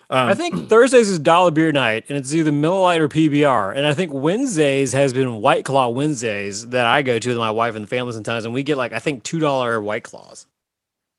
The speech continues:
Speaker 1: That, uh, that actually, that's a really catchy name. I mean, I'm not a fan of White Claws or Wednesdays,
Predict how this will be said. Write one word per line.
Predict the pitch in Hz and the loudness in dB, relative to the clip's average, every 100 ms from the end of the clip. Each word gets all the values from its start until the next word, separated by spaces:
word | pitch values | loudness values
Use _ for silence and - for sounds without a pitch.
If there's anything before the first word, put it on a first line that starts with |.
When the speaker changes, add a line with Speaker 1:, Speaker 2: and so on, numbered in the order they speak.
| - | 0
Speaker 1:
That, | 127 120 | 2 4
uh, | 117 104 95 85 _ _ - | 4 4 2 -4 _ _ -2
that | 113 107 - | -2 -2 -4
actually, | 113 113 - 104 | -2 -2 0 -2
that's | 95 135 170 | 2 2 2
a | |
really | 123 117 110 | 2 2 2
catchy | 101 - 107 - 101 95 85 110 | 0 0 0 0 -6 -6 -10 -12
name. | 101 98 92 87 85 _ - | -6 -4 -4 -8 -12 _ 0
I | 147 | 2
mean, | 139 | 2
I'm | 127 143 | 0 2
not | 147 123 110 | 2 2 4
a | 101 95 | 2 0
fan | - 110 107 | 0 0 0
of | 90 | 0
White | 107 104 | 0 0
Claws | - 110 101 | 2 2 2
or | 101 110 | 2 2
Wednesdays, | 123 143 147 165 170 170 - | 2 0 0 2 2 2 -6